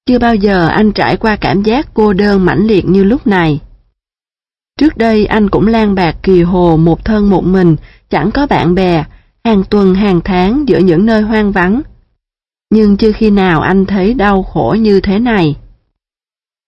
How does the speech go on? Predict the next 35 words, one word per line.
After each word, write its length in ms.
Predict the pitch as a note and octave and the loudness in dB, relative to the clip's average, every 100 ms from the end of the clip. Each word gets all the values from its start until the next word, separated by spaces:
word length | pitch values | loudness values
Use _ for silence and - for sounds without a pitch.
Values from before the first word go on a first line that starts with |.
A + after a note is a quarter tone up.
| _ - | _ -4
Anh 300 | G3 F#3 E3+ | 0 0 0
cảm 260 | C#3+ D#3+ | -2 -2
thấy 280 | G3 F#3 F#3 | -2 0 0
nặng 320 | A#3 B2+ C#3+ | 0 -2 0
nề 220 | F3+ E3+ | 0 0
quá. 360 | D3+ D#3+ E3 A3+ - - _ _ _ _ _ _ _ _ - | 0 -2 0 -2 -6 -20 _ _ _ _ _ _ _ _ -4
Trái 240 | F#3 A#3+ | -4 -2
tim 320 | - G#3+ G3 | 0 2 2
thắt 300 | G3 C#4+ A#3+ | 0 -4 -2
lại 360 | G3+ C3 C3 D3 | -2 0 0 -2
khi 180 | - G#3+ | -2 -2
anh 220 | G3+ G3 | 0 0
đưa 160 | G3 | 2
mắt 340 | F#3+ G#3 B3+ G3 | 0 -2 -4 -2
nhìn 240 | G3+ E3+ | 2 2
khắp 220 | D3 B3+ - | 0 -4 -6
hoang 400 | - A3+ G#3 F#3+ | -4 -2 0 0
mạc 200 | F3+ D3 - | 0 -2 -2
tuyết 260 | G#3 D4 | 0 0
bất 240 | - E4+ - | -2 -6 -2
tận. 300 | E3 C#3+ D3 - _ _ _ _ _ _ _ _ _ _ _ _ _ - | -2 -2 -6 -8 _ _ _ _ _ _ _ _ _ _ _ _ _ -4
Thiếu 200 | A#3+ C#4+ | -2 0
chút 160 | E4+ E4+ | 0 2
nữa 360 | F#3+ A2+ F3+ - | 2 2 0 -2
anh 220 | A3 G3+ | 0 0
đã 140 | D#3 | -2
chạy 320 | G3+ D3+ A#2 B2 | -2 -2 -2 -2
theo 220 | G#3 G3+ | -2 -2
đám 280 | F3+ F#3+ B3+ | -2 -2 -2
bạn 260 | D#3+ D3+ | -2 -2
bè, 300 | F3 F#3 D#3 - - _ | 0 0 -2 -4 -14 _
lớn 260 | F3+ F#3 C4+ | 0 0 0
tiếng 240 | G#3+ A3+ | 0 0
gọi 240 | C#4 D#3+ E3 | 0 -2 0
họ. 360 | F3 - C#3+ | 0 0 -2